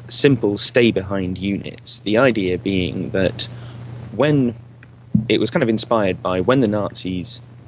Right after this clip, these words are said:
uh, spread out from Germany and seized Poland, Czechoslovakia, France, Denmark, Norway, Holland,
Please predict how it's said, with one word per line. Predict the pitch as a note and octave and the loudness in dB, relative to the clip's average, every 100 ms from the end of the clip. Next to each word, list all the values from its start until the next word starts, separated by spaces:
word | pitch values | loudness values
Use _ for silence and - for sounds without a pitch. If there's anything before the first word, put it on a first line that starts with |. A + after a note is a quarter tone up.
| - - | -20 -8
uh, | G2+ F#2+ | -2 0
spread | F2 - A#2+ | 0 -2 0
out | G#2+ G2 - | 0 0 -4
from | F#2+ | -6
Germany | F#2 G2 F2+ E2+ D#2+ | 0 0 0 -2 -4
and | D2+ E2+ | -4 -4
seized | - G2+ F2 - - | 0 0 0 -4 -6
Poland, | - G2 F2+ F2+ E2+ | 2 2 2 -2 -6
Czechoslovakia, | - F2 F#2 - F2+ F#2 F#2+ F2 D#2+ | -2 -2 -2 -2 0 0 2 2 2
France, | - F#2 F2 - - - - - - - - - - | 0 0 0 0 -2 -4 -10 -16 -16 -18 -16 -16 -8
Denmark, | - F2+ F2+ F2+ - | -2 0 2 0 -2
Norway, | F#2+ F#2 F#2 F#2 F#2+ - - - - - | 0 2 2 2 0 -4 -16 -18 -12 -2
Holland, | G2 F2+ F#2 - | 2 2 0 -4